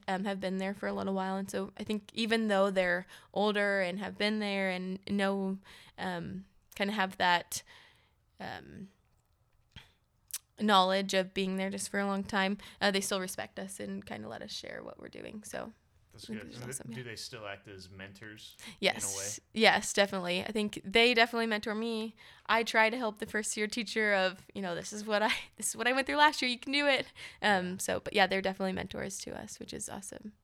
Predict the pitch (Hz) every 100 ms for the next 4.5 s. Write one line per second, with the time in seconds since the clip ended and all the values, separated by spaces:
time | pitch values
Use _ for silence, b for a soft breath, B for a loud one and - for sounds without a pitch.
0 | _ 113 104 101 110 - 95 - 220 226
1 | - _ _ _ 117 110 113 160 123 143
2 | 156 151 160 185 190 139 135 160 b b
3 | b 117 123 135 123 123 - - - 143
4 | 131 131 131 127